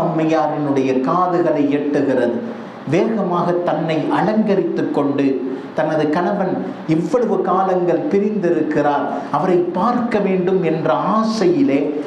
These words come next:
தன்னை வேக வேகமாக அலங்கரித்து கொண்டு ஊரினுடைய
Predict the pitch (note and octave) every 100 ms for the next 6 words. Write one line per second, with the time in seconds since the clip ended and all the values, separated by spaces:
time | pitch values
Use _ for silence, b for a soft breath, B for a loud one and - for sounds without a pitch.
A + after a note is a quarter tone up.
0 | B - F3+ F#3 E3+ D3 D3 C#3+ G#3+ A#3
1 | F3+ F3+ F#3+ F#3+ F3+ F#3 F3+ D#3+ - G3
2 | G3+ F3+ F3 - E3 - D#3 F3+ C4+ -
3 | - - - D#3 C4 C4+ A#3 F3+ D#3 D3+
4 | D#3 C#3+